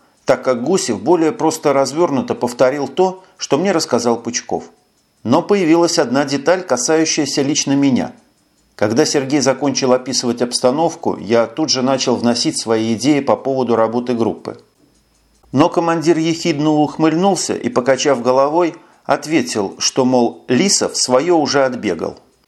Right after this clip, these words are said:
что полковнику Н К В Д не по чину шустрить в поисках разных недобитков, и что, согласно приказу руководства, отныне я занимаюсь только планированием, согласованием и составлением рапортов. То есть буду полноценным заместителем Гусева,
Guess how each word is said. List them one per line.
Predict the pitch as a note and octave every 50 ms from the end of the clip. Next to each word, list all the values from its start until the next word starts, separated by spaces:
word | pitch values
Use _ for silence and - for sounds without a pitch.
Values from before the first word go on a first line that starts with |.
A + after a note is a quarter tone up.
| _ _ _ _ _
что | - - - D3+
полковнику | B2 B2+ D3 D3 C#3+ - E3+ E3+ D3+ D#3+ D3+ C#3 D3 D#3
Н | D3+ D3
К | C#3 D3 D3+
В | C#3 D3 D#3+
Д | D#3 D3+ G3 F#3 - -
не | A#2+ B2
по | - - E3 D#3+
чину | - - G3+ D#3+ A#2+ A2+
шустрить | - - C3 A#2+ - - C3 C3 A#2+ B2
в | -
поисках | - C3+ B2+ A#2+ A#2+ - - A2 -
разных | B2+ C3 B2 A#2 A#2 A#2 G#2+ -
недобитков, | B2+ A#2+ B2 C3 C3 A2 G#2+ G2+ - - - - - - _ _ _ _ _ _
и | - B2
что, | A#2+ - C#3 C3
согласно | - C3+ B2+ C#3 D3 C3+ B2 - C3
приказу | A#2+ - C3+ B2 D3 C#3 A#2+ A2+ B2+
руководства, | B2 B2 B2 B2+ B2+ C#3+ E3+ F3 - - - - - - _ _ _ _ _ _ _
отныне | - B2+ - - F#3+ G#3 G3 F#3 F3+
я | E3 E3 F3 E3
занимаюсь | - E3 D3 D3+ D3+ D#3+ F3+ F#3 F3 E3 -
только | - F3 D3 A#2+ - B2
планированием, | A#2+ C3 C#3 C#3 D#3 F3+ G3 F#3 D3+ B2 G#2+ G#2 F#2+ F2+ E2 E2 -
согласованием | - - B2 A#2+ C3+ C3+ - - C3+ C3 D3 F3+ F#3 E3+ C3+ G#2+ F2 D#2+ - - _ _
и | F3
составлением | - - D#3 - - D3+ C3+ B2 A#2+ C#3 C3 B2 B2+ A#2+ A#2
рапортов. | A#2 A#2 A#2+ A#2+ A2 - - - D#2+ - - - _ _ _ _ _ _ _ _ _ _ _ _ _
То | - F#3 G#3
есть | G3+ F#3+ D#3+ -
буду | C#3+ D3 G3 F#3 F3+ F3+
полноценным | B2 D#3+ E3+ E3 D#3+ D#3 D#3 - - G#3+ G#3 F#3+ E3+ D3+
заместителем | B2 B2 C#3 C#3+ D3 C#3+ - - F3+ E3 - D#3+ D3+ D#3+ E3 C#3+
Гусева, | B2 A2+ G#2 - - F#2+ F2+ - -